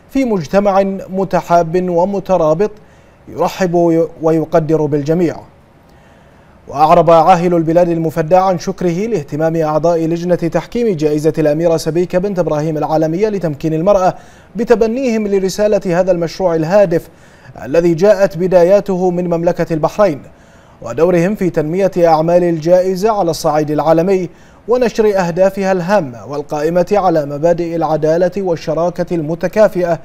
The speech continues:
للمرأة مع الرجل في البناء الحضاري وفي حفظ الاستقرار والأمن الإنساني. وأعرب جلالة الملك المفدى أيده الله عن فخره واعتزازه بالمشاركة السياسية البناءة للمرأة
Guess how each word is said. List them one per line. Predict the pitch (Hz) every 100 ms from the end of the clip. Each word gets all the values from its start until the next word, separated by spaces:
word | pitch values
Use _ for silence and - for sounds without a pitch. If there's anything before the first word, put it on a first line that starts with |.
| - - - 233
للمرأة | 254 202 185 175 180
مع | 170 165
الرجل | 170 180 170 156 156 - - _ -
في |
البناء | 240 170 180 170 143
الحضاري | 147 - 147 147 151 214 233 175 - _ _ -
وفي | 127 151 147
حفظ | 131 202 196 190 190
الاستقرار | 190 165 - 170 160 165 170
والأمن | 160 156 151 151 147
الإنساني. | 139 139 127 151 175 151 - - _ _ _ _ - - - _ _ _ - - - -
وأعرب | 214 233 269 320 269 226
جلالة | 214 185 196 254 247 220
الملك | 190 214 226
المفدى | 220 202 214 165 139 143
أيده | 160 185 170
الله | 180 165 214
عن | 185 180
فخره | 175 226 214 202 175
واعتزازه | 151 202 208 202 180 151 208 202
بالمشاركة | 151 131 147 139 147 180 202 190
السياسية | 175 170 160 - 202 196
البناءة | 190 160 175 170 190 233
للمرأة | 196 131 156